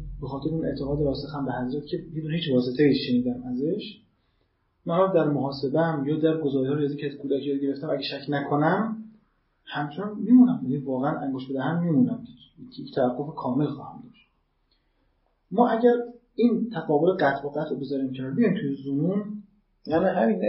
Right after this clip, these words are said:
Speaker 2: ادامه بدید. شما حالا اگر چنانچه صبر کردید، ساعت نه شد، ساعت ده شد، اون وقت دیدید مشابهه، چیکار می‌کنید؟
Speaker 1: اون وقت به هر کدوم که مشاهده شد، اون یکی زیر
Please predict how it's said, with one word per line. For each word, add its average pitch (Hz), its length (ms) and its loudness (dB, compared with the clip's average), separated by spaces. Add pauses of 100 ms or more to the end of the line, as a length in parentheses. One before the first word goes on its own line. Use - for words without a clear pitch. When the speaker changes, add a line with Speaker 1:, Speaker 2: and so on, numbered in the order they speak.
Speaker 2:
ادامه 160 320 4
بدید. 113 280 -2 (340)
شما 170 280 8
حالا 190 180 10
اگر 180 440 6
چنانچه 170 420 -2 (100)
صبر 175 320 10
کردید، 160 420 6
ساعت 135 400 6
نه 151 400 2
شد، 151 380 0 (140)
ساعت 120 260 0
ده 123 240 4
شد، 135 320 -8 (920)
اون 123 120 -4
وقت - 280 4 (160)
دیدید 110 360 -2
مشابهه، 113 640 -2
چیکار 151 240 6
می‌کنید؟ - 440 4 (720)
Speaker 1:
اون 180 120 2
وقت 190 240 -2
به 147 140 2
هر 196 240 2
کدوم 160 160 -2
که 160 100 -8
مشاهده 147 480 -4
شد، 180 240 0
اون 147 100 0
یکی 143 200 0
زیر 165 140 -2